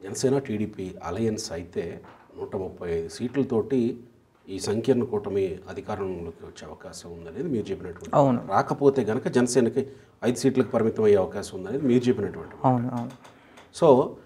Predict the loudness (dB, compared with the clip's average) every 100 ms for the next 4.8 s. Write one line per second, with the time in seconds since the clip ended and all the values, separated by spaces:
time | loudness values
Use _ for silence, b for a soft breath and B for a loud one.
0 | B B 0 0 8 10 10 8 4 2
1 | 0 -8 _ _ _ _ _ _ _ _
2 | -6 2 2 6 10 12 12 12 12 12
3 | 10 10 10 8 6 4 8 10 10 8
4 | 0 -8 -4 -4 0 2 2